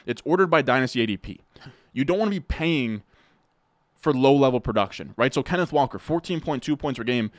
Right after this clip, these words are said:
is the lowest point per game projection until you get all the way down to pick sixty-two point seven with J K Dobbins. Like, it's just not efficient to be holding up that much value in Kenneth Walker, um,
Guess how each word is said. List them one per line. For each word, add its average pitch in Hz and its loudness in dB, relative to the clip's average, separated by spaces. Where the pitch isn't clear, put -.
is 143 0
the 143 2
lowest 151 4
point 156 0
per 139 -6
game 143 0
projection 127 -2
until 147 0
you 147 -4
get 147 2
all 139 0
the 165 0
way 160 2
down 147 0
to 117 -6
pick - 0
sixty-two 151 -6
point 123 -6
seven 117 0
with 98 -4
J 110 -2
K 107 -6
Dobbins. - -8
Like, 147 0
it's 156 2
just 175 0
not 156 2
efficient 123 -4
to 120 -6
be 107 -4
holding 123 0
up 101 -2
that 113 0
much 117 -6
value 104 -4
in 135 2
Kenneth 117 -2
Walker, 101 -2
um, 98 -4